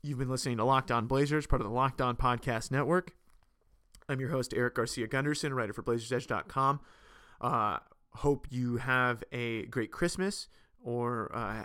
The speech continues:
happy holidays, uh, if you, if you, if you're celebrating Hanukkah or, uh, Kwanzaa, perhaps. Uh, but happy holidays, uh, and, uh,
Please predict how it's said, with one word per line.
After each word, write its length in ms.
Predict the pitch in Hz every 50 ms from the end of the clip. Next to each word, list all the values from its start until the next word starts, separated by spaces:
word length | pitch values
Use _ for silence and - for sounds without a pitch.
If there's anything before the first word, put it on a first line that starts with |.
| - 139
happy 280 | 123 143 135 - 131 120
holidays, 640 | 113 127 127 147 160 156 160 165 170 175 170 165
uh, 140 | 143 127 117 - - - - - _
if 220 | - - 127 - 135
you, 80 | 143 -
if 140 | 117 113 110
you, 100 | 110 -
if 140 | - - -
you're 80 | 117
celebrating 540 | 113 - 127 123 120 117 120 117 120 120 117
Hanukkah 520 | 110 123 127 135 143 147 - 160 170 190 - - _ - - - _ -
or, 500 | - 113 117 120 117 117 117 117 107 -
uh, 360 | - 117 117 117 113 90 80 - - -
Kwanzaa, 400 | - 131 135 139 139 151 151 147
perhaps. 460 | - 151 147 147 151 175 - - - _ _ _ _ _ _ - _ _ _ _ _ _ _ -
Uh, 280 | - 120 120 120 120
but 160 | 120 127 117 117
happy 260 | 135 165 170 170 147
holidays, 640 | 151 147 143 151 151 143 147 147 151 151 - - - _ _ -
uh, 460 | 113 117 113 107 110 113 110 107 87 - -
and, 480 | - 127 127 120 110 104 104 107 113 107 _ - _ _ _ _ _ _ _ _ _ _ - 120
uh, 380 | 120 113 107 98 92 90 92